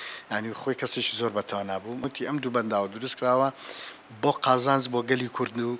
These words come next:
کوردستان نەبوو. بگرە بۆ شارەکانی ناوڕاست و خواروی عێراق بووە، تا ئاو کۆکرێتەوە.» وتی: «ببینن، مەسەلەن، لە دوا ئەوەیەکەوە ئاو، ئاوە دەرەچێت لە هەردوو دە-، ئە، بەنداوەکە چی تاچێکی کوردی استیفادەی لێکە.»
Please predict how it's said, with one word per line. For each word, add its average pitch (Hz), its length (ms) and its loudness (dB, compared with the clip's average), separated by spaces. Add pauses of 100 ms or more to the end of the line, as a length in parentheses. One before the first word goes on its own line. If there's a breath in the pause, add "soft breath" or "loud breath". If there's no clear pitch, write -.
کوردستان 113 580 0
نەبوو. 87 220 -4 (520 loud breath)
بگرە 123 260 2 (100)
بۆ 131 120 2 (160)
شارەکانی 117 600 0
ناوڕاست 107 440 0
و 104 40 -6
خواروی 92 420 -4
عێراق 92 300 -2
بووە، 87 260 -2
تا 123 100 0 (140)
ئاو 127 240 2
کۆکرێتەوە.» 113 680 -4 (440 loud breath)
وتی: - 160 -8
«ببینن، 110 540 0
مەسەلەن، 113 420 -4
لە 120 120 0
دوا 143 240 8
ئەوەیەکەوە 113 500 0 (220)
ئاو، 117 240 0
ئاوە 113 260 4
دەرەچێت 107 360 -4
لە 101 80 -4
هەردوو 101 280 -8
دە-، 98 180 -4 (100)
ئە، 98 160 -8 (500)
بەنداوەکە 113 520 0 (800 loud breath)
چی 180 160 10 (300)
تاچێکی 120 460 6
کوردی 98 220 -6
استیفادەی 98 440 0
لێکە.» 101 180 -6